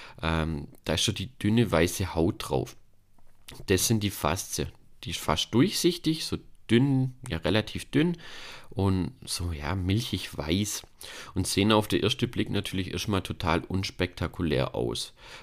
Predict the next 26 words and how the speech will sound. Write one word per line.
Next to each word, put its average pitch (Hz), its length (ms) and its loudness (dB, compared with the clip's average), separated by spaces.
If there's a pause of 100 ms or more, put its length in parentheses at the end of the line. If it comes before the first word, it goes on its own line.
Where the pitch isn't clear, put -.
Doch 85 100 0
Faszien 135 720 2
haben 90 320 2
viele - 540 0
Aufgaben 123 600 2
im 92 160 0
menschlichen 90 520 0
Körper 135 580 4 (460)
und 95 360 -2 (240)
die 78 120 0
Aufgaben 87 500 0
sind 95 260 -2
auch 85 260 -2
wirklich 92 440 -2
wichtig 165 400 -4
und 98 200 -2
sie 95 120 -2
haben 92 160 -2
wirklich 98 360 -2
auch 85 220 0
einen 87 140 -8
großen 113 640 0 (400)
Einfluss 95 640 -2
auf - 300 -4
unsere 87 500 -4 (220)
Gesundheit. 87 840 -2